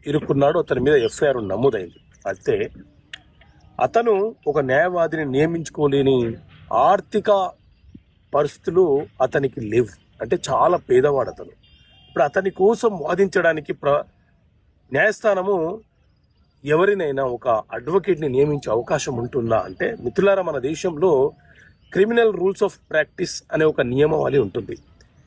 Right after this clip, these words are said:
ఈ criminal rules of practice అనే నియమావళి ఏం చెప్తుంది అని అంటే, న్యాయస్థానము ఏ రకంగా పనిచేయాలి, ఎప్పుడు పనిచేయాలి, టైమింగ్స్ ఏంటి, ఎలా సమన్లు పంపించాలి,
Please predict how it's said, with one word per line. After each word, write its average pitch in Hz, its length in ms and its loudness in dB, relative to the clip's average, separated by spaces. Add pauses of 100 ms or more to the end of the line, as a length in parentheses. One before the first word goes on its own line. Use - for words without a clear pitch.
(220)
ఈ 175 60 4 (100)
criminal 233 400 2
rules 233 260 -4
of 202 60 0 (100)
practice 190 480 -4
అనే 160 100 -2
నియమావళి 156 540 2
ఏం 156 140 -8
చెప్తుంది 151 320 -2
అని 110 120 -2
అంటే, 147 180 0 (1160)
న్యాయస్థానము 208 960 0 (140)
ఏ 185 120 4
రకంగా 185 340 -4
పనిచేయాలి, 156 540 -2
ఎప్పుడు 180 180 0
పనిచేయాలి, 147 640 2
టైమింగ్స్ 165 540 2
ఏంటి, 160 320 0 (260)
ఎలా 170 180 2 (120)
సమన్లు 175 280 0
పంపించాలి, 139 640 0